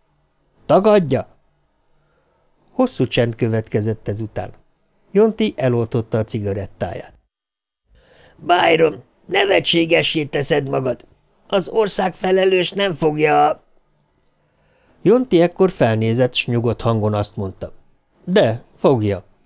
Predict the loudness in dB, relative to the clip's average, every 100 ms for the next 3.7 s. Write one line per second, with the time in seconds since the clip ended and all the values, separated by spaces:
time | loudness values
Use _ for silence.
0 | _ _ _ _ _ _ _ 0 2 0
1 | -2 -4 -6 -10 _ _ _ _ 0 2
2 | 4 4 4 0 0 -2 -2 -2 0 2
3 | 0 0 0 2 2 0 -6